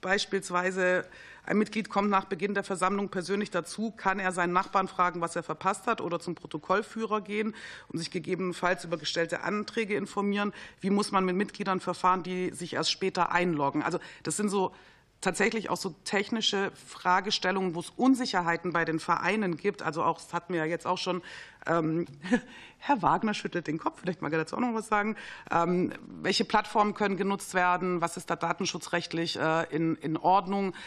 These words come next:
Unser Jurist hat auch angerufen bei diversen Plattformen. Ähm, da waren die Aussagen, äh, nicht sehr zufriedenstellend. Da kamen dann, kamen dann Antworten beispielsweise <coughs> zurück, so, ja, das, da können, da können wir Ihnen erst, äh, recht sicher was sagen, wenn, wenn die ersten Gerichtsentscheidungen da sind.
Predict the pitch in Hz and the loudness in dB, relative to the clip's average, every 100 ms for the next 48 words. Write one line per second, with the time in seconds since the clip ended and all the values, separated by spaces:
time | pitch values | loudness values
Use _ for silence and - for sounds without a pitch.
0 | - - - - 170 180 165 202 - 165 | -16 -18 -12 -4 0 2 2 2 2 2
1 | - - 214 214 202 180 190 175 180 175 | 2 2 2 0 -4 -2 0 0 2 0
2 | 180 190 190 185 - 175 180 180 127 160 | 0 -2 -2 -2 0 2 4 4 2 2
3 | 165 165 156 156 151 156 165 - 143 170 | 2 -2 -4 -4 -2 -2 -2 -4 -4 -4
4 | - 156 156 160 156 151 151 - 196 - | -2 0 2 0 -2 -4 -6 -6 -6 -6
5 | 185 - 151 - 233 247 - 208 196 202 | -6 -6 -10 -8 -4 -2 -2 0 0 2
6 | 170 165 - - - - - 170 180 170 | 2 0 -2 -14 -16 -10 0 4 4 4
7 | 160 175 165 170 170 175 185 175 175 175 | 2 2 2 2 2 2 2 2 0 0
8 | - - 170 165 170 - - - - - | 0 2 2 2 2 0 -4 -20 -18 -4
9 | 196 175 196 - 180 180 180 180 175 - | 0 4 4 4 2 4 4 2 0 -4
10 | 165 190 185 156 170 190 175 165 175 160 | -2 0 0 -2 -2 -2 0 0 0 0
11 | 170 - - - - - 156 156 165 - | 0 -4 -16 -16 -4 2 2 2 -2 -4
12 | 185 170 160 160 165 175 156 147 165 156 | 0 2 2 2 2 2 0 0 2 2
13 | 156 - 156 160 165 262 - 208 196 196 | 2 0 0 -2 -4 -4 -4 -2 0 2
14 | 196 190 175 175 180 196 | 0 -2 2 2 4 0